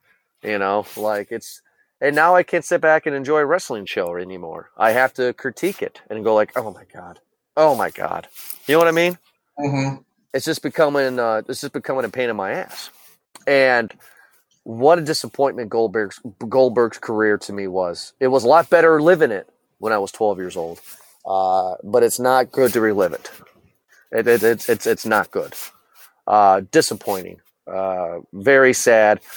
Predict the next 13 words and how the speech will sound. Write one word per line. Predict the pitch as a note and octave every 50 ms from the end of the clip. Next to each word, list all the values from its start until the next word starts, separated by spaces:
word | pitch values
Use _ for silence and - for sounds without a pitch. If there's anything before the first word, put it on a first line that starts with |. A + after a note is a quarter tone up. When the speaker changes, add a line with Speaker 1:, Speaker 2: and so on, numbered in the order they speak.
| - - -
Speaker 1:
Iconic, | F3+ G3+ - - B3 C4 B3+ A#3 G3+ F#3 F3+ - - _ _ _ _ _ _ _ _ -
but | D#3 B2+
the | C#3+ B2+
man | A2 B2+ D3+ D3 D3 B2+
just | C3 A#2 -
got | C3+ A#2 G#2+
fucked | - - B2 A2+ G#2 - G#2
in | F#2+
the | G2 F#2
ass | F2+ E2 D#2 - -
too | - - F2
many | F2+ F2 F2
times, | - - E2 - - -